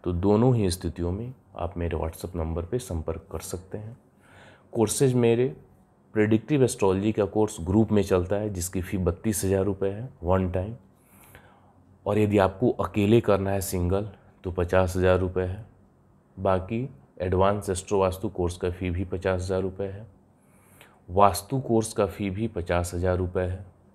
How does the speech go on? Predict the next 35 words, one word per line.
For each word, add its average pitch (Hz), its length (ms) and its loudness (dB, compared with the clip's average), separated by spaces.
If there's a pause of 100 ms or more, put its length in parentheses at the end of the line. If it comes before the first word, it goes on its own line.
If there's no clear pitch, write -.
(120)
वास्तु 92 400 0
से 98 180 4
रिलेटेड 92 440 0
एक 90 80 -2
वीडियो 90 300 0
मैंने 90 240 -2
बनाया 85 380 0
है 92 260 -6 (420)
जो 87 80 -2
आपको 85 280 -4
मिल 95 240 2
जाएगा 85 440 0 (800)
मेरे 87 240 -2
YouTube 90 320 -4
चैनल 90 360 -2
पे 85 140 -8
ही, 90 200 -6 (960)
और 92 320 2 (540)
फ़ोर्टी 123 320 2
फ़ाइव 123 360 4
एनर्जी 98 360 2
फील्ड 95 320 -2
जो 95 240 0
एस्ट्रो 92 320 0
पे 95 160 0
ही 101 200 2
आधारित 80 540 -4
है, - 80 -18 (960)
जो 87 240 0
अभी 85 280 2
मैंने 85 240 0
आपको 85 340 -2
चक्र 90 360 -2
दिखाया 87 440 0
था, 107 260 -10